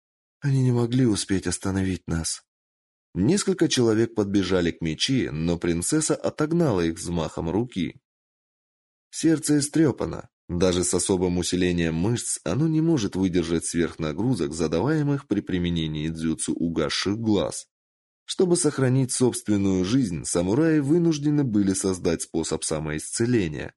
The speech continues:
иначе даже победив, воин не прожил бы и нескольких часов. Сложив руки в молитвенном жесте, Мичия взяла контроль над большим количеством излишней ци, что продолжало циркулировать по её телу после завершения дзюцу угасших глаз.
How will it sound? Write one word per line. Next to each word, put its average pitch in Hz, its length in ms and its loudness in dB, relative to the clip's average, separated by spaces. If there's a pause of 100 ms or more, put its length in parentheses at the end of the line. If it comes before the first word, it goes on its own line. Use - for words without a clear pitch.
(260)
иначе 90 400 0
даже 85 300 0
победив, 82 680 -4
воин 156 400 0
не 123 100 2
прожил 101 420 0
бы 87 180 0
и 90 80 0
нескольких 76 640 -8
часов. - 580 -4 (1120)
Сложив 135 480 4
руки 165 240 2
в 131 60 2
молитвенном 98 600 0
жесте, 123 420 -2
Мичия 95 460 0
взяла 143 320 2
контроль 127 400 0
над 127 200 0
большим 98 380 0
количеством 95 720 -2
излишней 90 520 -2
ци, 135 300 0
что - 240 -4
продолжало 92 600 0
циркулировать 139 800 0
по 98 100 0
её 87 340 2
телу 127 360 0
после 175 360 -2
завершения 92 680 2
дзюцу 117 440 -4
угасших 95 640 -2
глаз. 95 420 -2